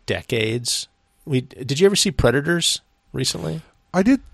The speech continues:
Speaker 2: I did see Predators. I think, I think I saw it in the theater when it came out.
Speaker 1: Did you see it with me?
Speaker 2: Uh, I might have. I was okay.
Speaker 1: It's not bad, really.
Speaker 2: Yeah, I
Speaker 1: I mean, it wasn't
Speaker 2: mean,
Speaker 1: bad, right?
Speaker 2: I mean, I sorta like how they took it to the next level, I guess, but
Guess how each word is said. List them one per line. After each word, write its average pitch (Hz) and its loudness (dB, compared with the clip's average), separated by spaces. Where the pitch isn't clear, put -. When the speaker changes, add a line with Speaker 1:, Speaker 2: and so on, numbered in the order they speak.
Speaker 2:
I 165 -2
did 233 0
see 170 -4
Predators. 107 -6
I 127 -10
think, 196 -6
I 139 -12
think 226 -10
I 190 -6
saw 196 -6
it 170 -8
in 143 -12
the 143 -10
theater 123 -6
when 104 -10
it 95 -16
came 104 -6
out. 85 -8
Speaker 1:
Did - -14
you 117 -6
see 156 -2
it 160 -4
with 104 -6
me? 123 -4
Speaker 2:
Uh, 131 -12
I 202 -6
might 117 -6
have. 95 -12
I 214 -10
was 254 -2
okay. 151 -2
Speaker 1:
It's - -2
not 240 4
bad, 202 6
really. 131 4
Speaker 2:
Yeah, - 2
I 107 -6
Speaker 1:
I - 0
mean, - 4
it - 2
wasn't 113 0
Speaker 2:
mean, 87 -2
Speaker 1:
bad, 87 -6
right? 90 -8
Speaker 2:
I 170 -12
mean, 202 -4
I 190 -4
sorta 208 -6
like 196 -4
how 190 -2
they 156 -2
took - -10
it 156 -6
to 156 0
the 143 2
next 143 -4
level, 160 -6
I 175 -4
guess, 180 -6
but 131 -6